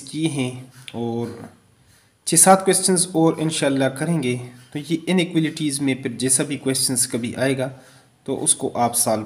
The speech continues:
कर लेंगे। तो अगर आप channel पर नए हैं तो channel को आप लाजमी subscribe करें ताकि इसकी जो, ये जो series हमने start की, इसके बाकी videos का आपको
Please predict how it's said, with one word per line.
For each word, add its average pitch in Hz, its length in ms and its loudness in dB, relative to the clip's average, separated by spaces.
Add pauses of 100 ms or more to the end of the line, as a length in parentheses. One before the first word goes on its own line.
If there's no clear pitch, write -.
कर 113 100 0
लेंगे। 85 340 -8 (220)
तो - 60 -10
अगर 180 240 4
आप 170 140 8
channel 170 220 2
पर 156 180 -4
नए 147 80 -2
हैं 147 140 -6
तो 151 80 -6
channel 127 280 -2
को 120 200 -6
आप 113 220 -4
लाजमी 110 280 -2
subscribe 120 520 -4
करें 160 200 -2
ताकि 127 320 0 (1120)
इसकी 156 260 0
जो, 147 280 -2
ये 165 160 2
जो 156 140 2
series 160 380 4
हमने 135 180 4
start 131 340 2
की, 151 100 0
इसके 135 200 0
बाकी 120 320 -2
videos 123 400 0
का - 80 -2
आपको 110 480 -6